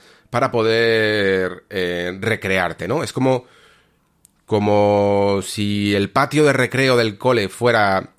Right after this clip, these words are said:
las misiones secundarias y esos momentos en los que el juego te da una cierta libertad para hacer lo que tú quieras,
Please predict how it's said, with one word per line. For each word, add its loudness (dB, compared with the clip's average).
las -4
misiones -4
secundarias -2
y -2
esos -2
momentos 0
en -4
los -6
que -12
el -12
juego 0
te 0
da 2
una 2
cierta -4
libertad -2
para 0
hacer -6
lo -4
que -8
tú -10
quieras, -6